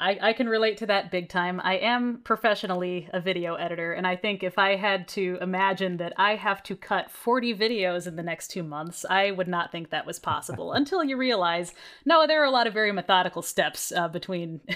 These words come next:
Speaker 1: <laughs> the current nothingness that that project is and a complete product. So, <laughs> yeah, baby steps. Yeah, just take it one day at a time and you'll get there. <laughs>
Speaker 2: All right, Ellie. So people listening in right now, what's the best way to,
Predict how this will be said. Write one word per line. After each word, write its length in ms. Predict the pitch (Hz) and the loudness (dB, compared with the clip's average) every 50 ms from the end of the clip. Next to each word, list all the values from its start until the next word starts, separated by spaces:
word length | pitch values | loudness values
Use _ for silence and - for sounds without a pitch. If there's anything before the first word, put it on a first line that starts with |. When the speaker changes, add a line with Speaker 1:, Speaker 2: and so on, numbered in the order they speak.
| - - 226 175 | -6 -6 -12 -12
Speaker 1:
<laughs> 340 | - - 214 196 - - 180 | -10 -10 -10 -10 -10 -12 -6
the 120 | 180 180 | -6 -4
current 320 | - - - 247 214 185 185 | -2 2 2 2 2 2 0
nothingness 560 | 185 190 190 185 - 190 180 175 180 180 175 | 4 4 4 4 4 -2 -2 -2 -4 -4 -2
that 160 | - 180 175 | -2 -2 0
that 180 | 175 175 - - | 0 -2 -4 -2
project 460 | - 202 180 180 175 175 170 - 175 | 0 0 0 0 0 -2 -6 -6 -8
is 180 | 170 165 160 | -8 -8 -6
and 140 | 175 175 175 | -6 -6 -6
a 40 | 165 | -8
complete 500 | 170 - 180 160 - - 175 160 156 - _ _ _ | -8 -8 -10 -10 -8 -10 -10 -10 -10 -14 _ _ _
product. 440 | - 175 139 120 - - - _ - _ | -10 -10 -10 -10 -12 -16 -20 _ -20 _
So, 280 | - - 175 156 190 - - - - _ - 392 - _ 403 - - | -12 -8 -4 -4 -4 -4 -6 -16 -12 _ -6 -6 2 _ 2 2 4
<laughs> 540 | - 311 - - - - - - - - - | -2 -2 -2 -2 -10 -14 -12 -12 -14 -4 0
yeah, 140 | 208 180 165 - - | 0 0 0 0 2
baby 220 | 240 285 269 277 | 0 2 2 0
steps. 420 | 269 - 277 262 262 - - - - _ - - | 2 4 2 2 2 0 -8 -10 -10 _ -18 -12
Yeah, 280 | 190 202 190 175 160 156 | -4 0 0 0 0 -2
just 240 | 175 - - - | -6 -12 -16 -8
take 160 | - 220 202 - | -6 -6 -4 -4
it 80 | 190 | -4
one 160 | 185 202 202 | -4 -4 -2
day 160 | 190 202 196 202 | 0 0 2 0
at 60 | 196 | 0
a 40 | 190 | -2
time 340 | - 208 190 196 208 202 | 0 0 0 0 0 -2
and 120 | 170 160 160 | -4 -4 -4
you'll 100 | 170 175 | -4 -4
get 180 | 175 185 180 | -4 -4 -6
there. 220 | - 156 160 156 - - | -6 -8 -10 -10 -12 -18
<laughs> 40 | - - - _ - - _ _ _ _ _ _ _ _ _ _ _ _ _ _ _ _ _ _ _ _ _ _ _ _ _ _ _ _ _ _ _ _ _ _ _ _ 117 | -20 -20 -20 _ -20 -20 _ _ _ _ _ _ _ _ _ _ _ _ _ _ _ _ _ _ _ _ _ _ _ _ _ _ _ _ _ _ _ _ _ _ _ _ -10
Speaker 2:
All 100 | 110 110 | -8 -6
right, 200 | 104 101 104 104 | -6 -6 -8 -10
Ellie. 280 | 104 104 107 107 107 107 | -10 -8 -6 -6 -6 -6
So 480 | - - 127 117 110 110 107 110 110 113 | -6 -4 -2 -2 -2 -2 -2 -4 -6 -6
people 220 | - 147 131 147 143 | -6 -2 0 0 2
listening 400 | 143 139 135 - 135 139 131 131 | 2 0 -2 -2 -4 -4 -4 -4
in 120 | 131 127 | -4 -4
right 160 | 127 123 127 | -4 -4 -4
now, 280 | 127 127 120 120 123 120 | -4 -4 -4 -4 -2 -2
what's 180 | 120 120 - | -4 -6 -6
the 80 | - 135 | -8 -8
best 300 | 110 123 113 107 - - | -6 -4 -4 -4 -4 -4
way 240 | 120 113 110 110 110 | -4 -2 -2 -2 -2
to, 440 | 113 110 107 107 107 104 98 90 | -2 -2 -2 -2 -2 -4 -6 -8